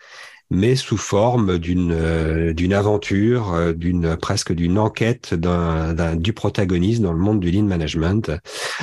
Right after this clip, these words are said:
avec un, un pitch très simple. Arrivera-t-il à sauver son usine de la faillite ? Et, euh, voilà, et on le suit, euh,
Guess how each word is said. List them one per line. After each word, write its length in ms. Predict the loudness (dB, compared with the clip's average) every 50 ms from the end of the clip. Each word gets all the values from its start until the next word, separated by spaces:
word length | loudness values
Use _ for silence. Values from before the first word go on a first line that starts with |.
| -6 -6 -4
avec 460 | -4 -2 0 0 0 -2 -2 -2 -2
un, 500 | -2 -2 -2 -2 -4 -4 -4 -6 -6 -6 -8 -10 -12 -14 -14 -14 -14 -14 -14 -16 -10 -6
un 120 | -4 -4 -4
pitch 240 | -4 -4 -2 -2 -2
très 160 | -2 -4 -4
simple. 340 | -2 0 0 0 0 -2 -6 -6 _
Arrivera-t-il 720 | -2 0 2 2 0 0 0 -2 -2 -2 -2 0 0 0
à 60 | 0
sauver 400 | -2 -2 0 0 0 0 0 0
son 240 | -2 -2 -2 0 0
usine 320 | 2 2 2 2 2 0
de 80 | 0 -2
la 100 | -2 -4
faillite ? 380 | -2 -2 -2 -2 -2 -4 -10 -16 _ _ _ -20 -18 -16 -14 -14 -14 -14 -16 -20 -20 _ _ _ -4 0
Et, 400 | 2 2 2 2 2 2 2 2
euh, 240 | 0 -2 -4 -4 -2 -4 -4 -6 -8 _ -20 -16 _ -4
voilà, 420 | -2 0 2 2 2 0 0 -2
et 80 | 0 0
on 80 | 2
le 140 | 2 2 0
suit, 500 | 0 0 0 2 2 4 4 4 4 2
euh, 100 | 0